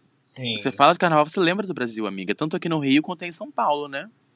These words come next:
Speaker 1: Sim, também em Salvador, que é um
Speaker 2: Uhum.
Speaker 1: bafo, né?
Speaker 2: Nossa, Salvador é
Speaker 1: E
Speaker 2: gigante.
Speaker 1: Nossa, total. Eu acho que, inclusive, é, é, o,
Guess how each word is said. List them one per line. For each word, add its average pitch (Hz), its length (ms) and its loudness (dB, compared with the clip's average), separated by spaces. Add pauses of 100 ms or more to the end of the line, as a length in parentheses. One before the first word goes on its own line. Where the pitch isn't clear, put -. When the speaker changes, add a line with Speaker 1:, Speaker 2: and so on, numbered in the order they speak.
(400)
Speaker 1:
Sim, 117 580 -6
também 120 260 -6
em 117 40 -10
Salvador, 117 760 -6
que 120 180 -12
é 110 80 -4
um 147 40 -2
Speaker 2:
Uhum. 123 920 0
Speaker 1:
bafo, 110 560 -6
né? 113 300 -8 (280)
Speaker 2:
Nossa, 123 380 4
Salvador 120 320 2
é 117 40 8
Speaker 1:
E - 20 0
Speaker 2:
gigante. 143 680 2 (640)
Speaker 1:
Nossa, 151 420 -4
total. 143 540 -8
Eu 147 80 -4
acho 160 280 -4
que, 190 120 -14
inclusive, 170 600 -18
é, 135 600 -4
é, 131 80 -14
o, 127 200 -14